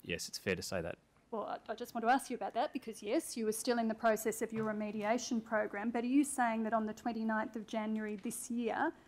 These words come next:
Speaker 2: nab had not formed a view as to whether these things had in fact occurred?
Speaker 1: We were still going through the process of, of reviewing files, which we are, is an ongoing process,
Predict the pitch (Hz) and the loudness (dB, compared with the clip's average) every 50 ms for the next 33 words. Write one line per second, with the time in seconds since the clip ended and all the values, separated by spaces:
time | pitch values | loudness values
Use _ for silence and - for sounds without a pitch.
0 | - - - - - - - 254 240 240 240 233 - 240 233 233 240 233 240 247 | -20 -20 -20 -20 -18 -2 4 6 6 8 8 6 6 4 4 4 6 6 6 6
1 | - - - - 247 233 226 220 214 214 208 202 226 226 240 247 - - 247 254 | 4 2 -2 2 2 4 4 2 2 0 -2 -2 -2 -2 -2 -2 -2 -2 -4 -4
2 | 233 - 247 233 - - - 240 220 220 226 233 226 220 226 220 226 220 226 - | -2 -2 -2 -2 -2 -2 -4 -2 -2 -2 -2 -2 -2 -2 -2 -2 -2 -4 -4 -4
3 | 233 220 220 226 214 - 208 220 214 220 220 214 - - 233 208 - - - - | -2 0 0 0 -2 -2 -2 -2 -2 -2 -4 -6 -4 -2 -2 -2 -2 -4 -6 -8
4 | - 233 - - - 226 214 226 247 330 403 - - - - - - - - - | -8 -8 -8 -8 -8 -6 -4 -4 -2 -2 -4 -6 -8 -12 -8 -2 2 2 2 4
5 | - - 123 110 110 101 92 - 101 90 87 - 92 87 87 - 82 - - 90 | 6 6 8 8 8 6 4 2 0 0 0 0 0 0 0 0 -2 -4 -4 -4
6 | 85 - - - 87 85 85 85 78 80 - - 104 98 90 82 98 98 95 90 | -6 -4 -2 2 4 4 4 4 2 -4 -8 -4 0 0 0 2 4 4 4 4
7 | 87 - - - 87 82 85 85 82 80 78 - - - 87 87 - - - 95 | 2 0 0 2 4 4 6 6 4 4 2 -2 -6 -6 -6 -6 -6 -4 0 2
8 | 90 85 87 - - 82 98 90 90 87 85 80 87 85 85 80 80 78 - - | 4 4 2 2 0 0 0 0 0 0 -2 -2 -2 -2 -2 -4 -6 -8 -6 -4
9 | 85 78 76 - - 82 78 - - - - | -2 -2 -2 -2 -2 -4 -4 -4 -6 -10 -10